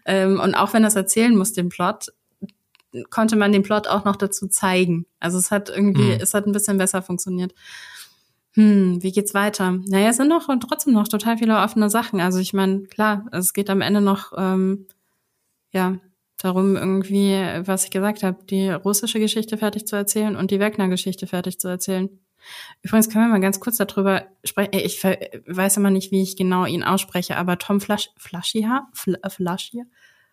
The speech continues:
Speaker 1: Wird das so ausgesprochen?
Speaker 2: Ah, der
Speaker 1: Flaschiha.
Speaker 2: deutsche Schauspieler.
Speaker 1: Krass, oder?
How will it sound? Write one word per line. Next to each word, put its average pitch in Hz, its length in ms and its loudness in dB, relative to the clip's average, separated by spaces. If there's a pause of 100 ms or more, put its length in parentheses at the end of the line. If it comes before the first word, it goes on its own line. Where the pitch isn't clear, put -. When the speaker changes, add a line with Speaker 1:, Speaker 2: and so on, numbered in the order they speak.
(420)
Speaker 1:
Wird 208 220 2
das 233 80 0
so 214 100 2
ausgesprochen? 247 640 -6 (320)
Speaker 2:
Ah, 120 220 2
der 120 160 2
Speaker 1:
Flaschiha. - 180 2
Speaker 2:
deutsche 139 320 2
Schauspieler. 127 640 0 (960)
Speaker 1:
Krass, 285 300 0
oder? 226 320 2